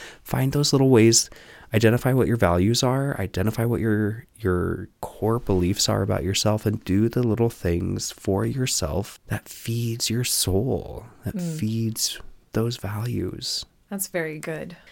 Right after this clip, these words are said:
Speaker 2: Yeah, it is interesting trying to think of, like, being friends with yourself. I think sometimes w-, um, what might be helpful, 'cause it's kind of, it's a very abstract
Speaker 1: Oh, yeah.
Speaker 2: thing,
Speaker 1: Oh,
Speaker 2: you
Speaker 1: yeah.
Speaker 2: know? So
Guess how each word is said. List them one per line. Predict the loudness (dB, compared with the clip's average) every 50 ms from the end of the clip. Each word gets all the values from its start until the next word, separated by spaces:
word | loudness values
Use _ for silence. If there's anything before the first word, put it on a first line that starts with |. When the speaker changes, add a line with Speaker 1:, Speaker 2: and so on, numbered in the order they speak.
| -20 _
Speaker 2:
Yeah, | -2 -2 0
it | 0
is | 0 0 0
interesting | 0 0 0 0 0 -2 -4 -6 -6
trying | -6 -4 -2
to | -2 -2
think | -4 -6 -8 -8 -8
of, | -8 -6
like, | -6 -6 -6 -6 -8 -12 -18 -20 -20 _
being | _ -4 -4 -4
friends | -6 -6 -4 -4 -4 -4 -4 -6
with | -8 -6 -6
yourself. | -6 -6 -6 -6 -4 -2 -2 -2 -2 -4 -8 -14 -20 -20 _ _ _
I | -4
think | -2 -2 -2
sometimes | -2 -2 -2 -2 -4 -4 -4 -2 -2 -2 -2 -2 -4 -4 -4 -6 -6 -10 -14 -20 -20 _ _ _ -20 -20 _
w-, | -8 -6 -6 -6 -6 -10 _
um, | -4 -4 -2 2
what | 2 2 2 4
might | 0 0 0
be | -2 -6 -8
helpful, | -8 -6 -2 -2 -2 -2 -4 -4 -4 -2 -2 -2 -4 -6 -10 _
'cause | -8 -6 -4 -4
it's | -4 -4
kind | -2 -2 -2 0
of, | -2 -4 -6 -10 _ _
it's | -4 -2
a | 0
very | 0 2 2 2
abstract | 0 0 -2 -2 -4 -4 -4 -4 -4 -6 -12 -12 -12 -20 _ _ _ -4 -2
Speaker 1:
Oh, | -2 2
yeah. | 4 4 4 4 2
Speaker 2:
thing, | 2 0 -2 -2 -4 -8 _
Speaker 1:
Oh, | 0 4
Speaker 2:
you | 6 6
Speaker 1:
yeah. | 6
Speaker 2:
know? | 6 4 2 0 -2 -6 -10 -20 _
So | -2 0 2 2 2 0 -2 -8